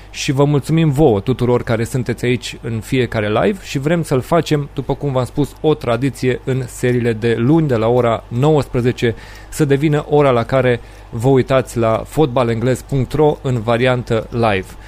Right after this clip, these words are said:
Și încă o dată, în final, mai trecem în revistă calendarul lunii, a, să vorbim despre luna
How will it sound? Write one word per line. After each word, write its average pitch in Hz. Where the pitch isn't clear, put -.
Și -
încă 175
o 156
dată, 156
în 160
final, 147
mai 120
trecem 120
în 117
revistă 113
calendarul 117
lunii, 175
a, 107
să 120
vorbim 127
despre 120
luna 117